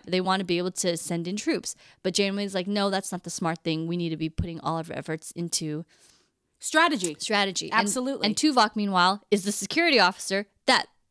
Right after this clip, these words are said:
Speaker 1: spills over into this role as a bartender. He's the guy who's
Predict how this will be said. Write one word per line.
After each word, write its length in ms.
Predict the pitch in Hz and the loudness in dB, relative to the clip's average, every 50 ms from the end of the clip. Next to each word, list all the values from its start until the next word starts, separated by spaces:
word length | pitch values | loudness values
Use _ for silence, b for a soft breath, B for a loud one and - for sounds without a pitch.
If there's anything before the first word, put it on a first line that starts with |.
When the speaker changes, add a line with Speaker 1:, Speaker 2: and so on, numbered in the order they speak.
| _ _ - | _ _ -4
Speaker 1:
spills 360 | - - - 294 262 240 214 | -4 0 4 6 6 6 6
over 240 | 226 220 208 208 214 | 4 2 4 4 2
into 240 | 202 214 - - 202 | 2 2 2 -2 0
this 240 | 185 277 320 - - | 0 0 0 0 2
role 320 | 202 190 180 190 208 - B B B B | 4 4 4 4 2 -2 B B B B
as 140 | B 196 185 | B -2 0
a 40 | 208 | 0
bartender. 560 | 190 247 247 262 254 - 226 190 185 190 196 B B B | 2 4 4 4 4 0 -4 -2 -2 -4 -4 B B B
He's 260 | B - 247 240 214 202 | B 2 2 2 2 2
the 60 | 196 | 2
guy 220 | 202 185 180 196 | 4 4 4 4
who's 280 | 196 202 196 175 180 | 2 0 -2 -4 -4